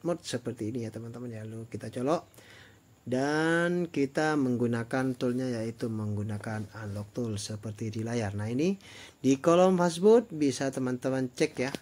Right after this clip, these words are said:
Nah, ini info ya, langsung di atas di kolom fast boot, dan otomatis dia akan muncul seperti ini ya, teman-teman, ya. Dan untuk ubelnya, H P ini sudah ter-U B L.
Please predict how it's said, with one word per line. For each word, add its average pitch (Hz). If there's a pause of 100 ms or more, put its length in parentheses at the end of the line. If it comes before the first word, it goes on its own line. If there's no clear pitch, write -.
(140)
Nah, 101
ini 139 (800)
info 120
ya, 120
langsung 117
di 113
atas 143
di 110
kolom 113
fast 113
boot, 170 (640)
dan 123
otomatis 127
dia 117
akan 123
muncul 120
seperti 113
ini 113
ya, 110
teman-teman, 113
ya. 98 (580)
Dan 113
untuk 127
ubelnya, 156
H -
P 127
ini 156
sudah 113
ter-U 117
B 101
L. 120